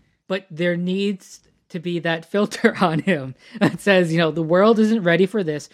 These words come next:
or, "This is great for, like, one line of product." And, you know, the example of that being how the MacBook Air was,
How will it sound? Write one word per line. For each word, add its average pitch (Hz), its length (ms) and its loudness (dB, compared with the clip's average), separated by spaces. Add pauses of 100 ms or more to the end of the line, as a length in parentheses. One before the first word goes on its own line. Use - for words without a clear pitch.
(240)
or, 156 380 -4 (340)
"This 175 320 -4
is 220 160 2
great 180 440 0
for, 170 220 -4
like, 147 360 -8 (120)
one 202 440 0
line 151 280 -2
of - 140 -18
product." 131 440 -12
And, 147 220 -8
you 143 60 -8
know, 131 120 -8
the 143 100 -6
example 170 340 -2
of 151 80 -4
that 156 240 -4
being 147 280 -8 (340)
how 147 280 -10 (120)
the 160 60 -8
MacBook 165 400 -2
Air 185 260 2
was, 143 400 -8